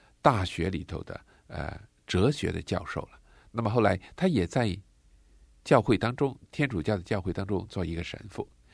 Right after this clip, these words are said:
有一次，他看见有一个人喝醉了酒，在马路上躺着，他心里头觉得很不能够忍受，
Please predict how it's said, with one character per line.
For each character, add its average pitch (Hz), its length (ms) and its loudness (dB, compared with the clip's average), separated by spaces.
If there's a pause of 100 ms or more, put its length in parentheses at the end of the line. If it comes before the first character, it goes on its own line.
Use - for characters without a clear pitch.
(140)
有 113 160 2
一 175 140 2
次， 302 220 2 (580)
他 - 100 -6
看 180 200 -4
见 135 200 -2
有 90 100 -2
一 123 160 -2
个 135 100 -2
人 98 200 0
喝 196 300 2
醉 180 220 2
了 87 120 -2
酒， - 440 -10 (640)
在 170 180 4
马 98 200 0
路 151 120 2
上 98 220 -4
躺 - 340 -10
着， - 100 -10 (920)
他 - 120 -8
心 120 220 -6
里 85 60 0
头 80 140 -4
觉 80 200 -8
得 82 100 -6 (140)
很 85 280 -4
不 135 120 0
能 92 140 -2
够 92 100 0
忍 - 200 -4
受， - 160 -6